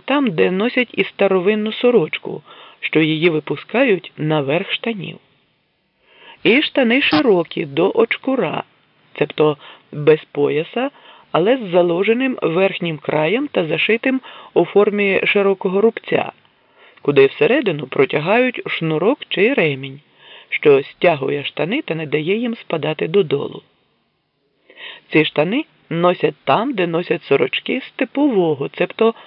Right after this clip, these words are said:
східнього типу. Ця класифікація Чубинського загалом справна, але тільки поки мова про широкість та вузьких штанів. Вона зовсім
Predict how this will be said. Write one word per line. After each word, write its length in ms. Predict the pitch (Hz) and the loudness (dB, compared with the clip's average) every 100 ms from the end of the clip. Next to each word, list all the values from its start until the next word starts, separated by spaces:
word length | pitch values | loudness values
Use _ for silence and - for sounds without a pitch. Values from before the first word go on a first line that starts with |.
| - - | -20 -12
східнього 720 | - - 190 165 180 196 226 | -10 -2 -2 0 -2 -2 -2
типу. 520 | - - - - 165 _ _ _ _ _ _ _ _ _ _ _ _ _ _ - - - - | -2 -4 -4 -10 -10 _ _ _ _ _ _ _ _ _ _ _ _ _ _ -20 -20 -20 -2
Ця 320 | 185 185 170 - | 2 4 4 0
класифікація 880 | - 185 170 180 190 180 156 - 151 | 0 0 2 0 -2 0 -2 -2 -4
Чубинського 880 | 147 151 202 254 - - 135 127 - - - - - | -4 -4 -2 -2 -4 -8 0 2 2 -2 -20 -12 0
загалом 560 | 147 147 147 165 170 180 | 2 4 2 2 0 -2
справна, 640 | - - 247 143 151 - - _ _ _ _ _ | -6 -2 0 -2 -4 -8 -10 _ _ _ _ _
але 240 | - 165 214 | 2 4 2
тільки 340 | 277 302 269 | 0 -2 -4
поки 360 | - 240 - 208 | 0 0 2 0
мова 360 | 196 214 226 | 2 4 2
про 420 | 190 - 190 185 - | 2 2 2 2 0
широкість 840 | - 196 185 196 - 208 - - - _ _ | 2 2 4 4 4 -2 -4 -12 -20 _ _
та 140 | - 190 | 0 2
вузьких 500 | 220 180 - 127 - | 4 2 0 -6 -4
штанів. 480 | - 151 156 - - _ _ _ _ _ _ _ _ | -4 -4 -4 -10 -12 _ _ _ _ _ _ _ _
Вона 300 | 139 139 135 | -2 2 2
зовсім 420 | 131 202 269 185 | 2 2 2 -2